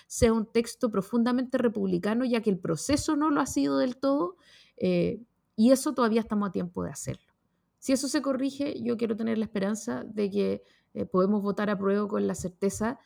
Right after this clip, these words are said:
de que hay un texto que es mucho mejor, eh, que, que finalmente pasa todos los filtros, un texto mucho mejor que el texto... Eh,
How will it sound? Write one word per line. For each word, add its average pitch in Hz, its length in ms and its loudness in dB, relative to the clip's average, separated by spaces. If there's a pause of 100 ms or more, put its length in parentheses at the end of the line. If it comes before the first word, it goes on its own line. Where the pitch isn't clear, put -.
(160)
de 185 140 -2
que 190 80 0
hay 202 160 4
un 185 160 -4
texto 208 400 -4
que 196 120 -4
es - 220 -12 (120)
mucho 214 260 2
mejor, 202 460 -4 (360)
eh, 175 480 -2 (220)
que, 202 160 0
que 165 140 -4
finalmente 202 420 2
pasa 208 240 -2
todos 196 220 -2
los 196 100 -10
filtros, 240 520 -2 (280)
un 208 160 -4
texto 220 360 0
mucho 220 320 4
mejor 220 400 -2 (280)
que 208 100 0
el 185 140 -2
texto... 226 580 -2 (320)
Eh, 180 560 -2